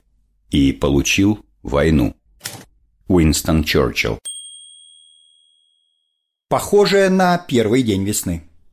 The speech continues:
Наконец вышло солнце, наконец потеплело. Сегодня где-то плюс десять. Но у природы тоже что-то с головой. То тихо, то шквал – то дождик покрапал,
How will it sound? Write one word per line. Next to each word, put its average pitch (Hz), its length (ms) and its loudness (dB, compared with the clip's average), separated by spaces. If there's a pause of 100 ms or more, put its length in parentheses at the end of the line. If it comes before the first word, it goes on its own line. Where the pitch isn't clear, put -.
(220)
Наконец 120 500 0
вышло 127 260 -2
солнце, 101 420 -4
наконец 143 420 0
потеплело. 120 560 -2
Сегодня 160 480 -2
где-то 135 300 -2 (180)
плюс 131 300 2
десять. 113 540 -4 (720)
Но 165 300 0
у 170 120 0
природы 160 600 2
тоже 156 420 0
что-то 107 360 -4
с 101 60 -10
головой. 104 500 0 (600)
То 127 260 2
тихо, 117 500 -4
то 95 200 -6
шквал – 110 640 -2 (320)
то 147 200 2
дождик 131 640 0
покрапал, 107 720 -4